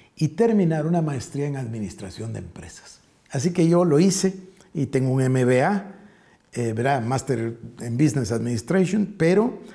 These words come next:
también tengo mi maestría en Ciencias de la Gerencia Profesional. Mi paso por la Universidad de Miami fue una felicidad. Eh, me gustó muchísimo, me, me bendijo muchísimo. Pero bueno, vamos a comenzar porque si no se nos va el tiempo.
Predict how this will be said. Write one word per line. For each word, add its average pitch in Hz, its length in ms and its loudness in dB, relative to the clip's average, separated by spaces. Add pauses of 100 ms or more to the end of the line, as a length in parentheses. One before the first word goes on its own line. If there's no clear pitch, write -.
(180)
también 123 380 0
tengo 131 240 0
mi 117 100 0
maestría 113 480 -2
en 101 380 -6
Ciencias 147 560 0
de 117 80 -6
la 98 100 -8
Gerencia 120 400 -8
Profesional. 101 640 -8 (460)
Mi 147 180 2
paso 175 400 0
por 135 140 -4
la 131 80 0
Universidad 131 460 -4
de 156 40 -4
Miami 151 460 -2
fue 151 420 -6
una 147 320 -4
felicidad. 113 1300 -10 (600)
Eh, 110 360 0 (180)
me 123 100 -2
gustó 123 280 -2
muchísimo, 107 500 -10 (220)
me, 120 180 -8
me 131 240 -6
bendijo 131 400 -4
muchísimo. - 540 -12 (180)
Pero 175 160 2
bueno, 233 200 4 (680)
vamos 233 300 4
a 151 100 0
comenzar 139 580 0
porque 127 240 -2
si 123 120 -8
no 170 120 0
se 165 100 0
nos 117 180 -2
va 123 60 2
el 120 120 -4
tiempo. 95 400 -4